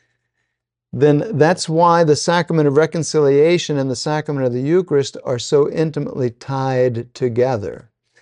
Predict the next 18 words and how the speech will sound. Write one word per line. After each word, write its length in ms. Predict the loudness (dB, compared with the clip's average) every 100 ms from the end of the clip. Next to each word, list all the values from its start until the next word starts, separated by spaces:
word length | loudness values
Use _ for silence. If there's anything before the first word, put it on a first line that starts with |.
| _ _ _ _ _
Uh, 380 | -6 -4 -4 -4
why 340 | -2 0 2
you 220 | 4 4 4
often 380 | 4 0 -4
find 600 | -2 -2 0 2 0 -4 _
confessions 840 | -8 -4 -2 -2 -4 -4 -4 -6
being 480 | -2 0 2 0 -2
available 760 | 0 2 2 2 2 2 0 _ _ _
right 260 | -2 0 2
before 340 | -2 0 0
Mass 380 | 2 2 0 0
or 80 | 2
even 220 | 2 0
all 180 | 0 0
the 60 | 2
way 140 | 2
during 440 | 2 0 0 -4
Mass, 440 | -8 -8 -14 -18